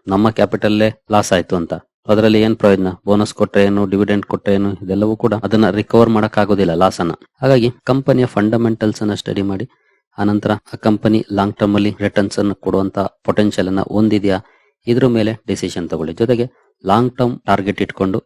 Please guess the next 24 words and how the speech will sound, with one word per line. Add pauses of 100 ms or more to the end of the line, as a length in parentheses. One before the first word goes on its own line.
ಇನ್ವೆಸ್ಟ್ಮೆಂಟ್
ಅನ್ನ
ಮಾಡ್ಬೇಕಾಗುತ್ತೆ
ಸ್ಟಾಕ್
ಗಳಲ್ಲಿ.
ಆಗ
ಮಾತ್ರ
ನಾವು (260)
ಒಳ್ಳೆ
ರಿಟರ್ನ್ಸ್
ಅನ್ನ
ಗಳಿಸ್ಲಿಕ್ಕೆ (140)
ಸಾಧ್ಯ
ಆಗೋದು.
ಹಾಗಾದ್ರೆ
ವಿ
ಆರ್
ಎಲ್
ಬಗ್ಗೆ (240)
ಒಂದಷ್ಟು
ವಿಚಾರವನ್ನ
ತಿಳ್ಕೊಳ್ಳೋದಾದ್ರೆ,
actually
ನಿನ್ನೆ